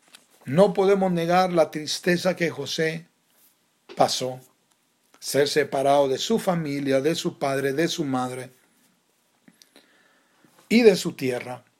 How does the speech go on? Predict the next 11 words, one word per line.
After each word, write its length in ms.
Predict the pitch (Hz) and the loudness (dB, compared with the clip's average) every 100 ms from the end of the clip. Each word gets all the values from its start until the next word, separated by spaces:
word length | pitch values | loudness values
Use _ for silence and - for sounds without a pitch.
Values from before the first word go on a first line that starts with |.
| _ _ | _ _
por 300 | 156 175 170 | 4 4 4
vein-, 260 | 147 147 - | -2 -4 -6
largos, 560 | 151 160 170 165 170 143 | 2 4 4 -2 -4 2
largos 560 | 151 165 151 160 - | 2 2 -2 -4 -4
veintidós 640 | 139 131 113 127 123 131 131 | -4 -4 -4 -6 -2 -2 -4
años. 480 | 135 135 135 - _ _ _ - | -6 -10 -14 -20 _ _ _ -6
Tuvo 260 | 143 160 | 0 0
que 100 | 156 | 2
haber 360 | 147 156 170 175 | 4 6 4 2
habido 420 | 156 160 165 165 | -4 -2 -2 -2
tristeza, 800 | 165 160 - 208 233 196 151 - | -4 -6 0 2 2 -2 -8 -12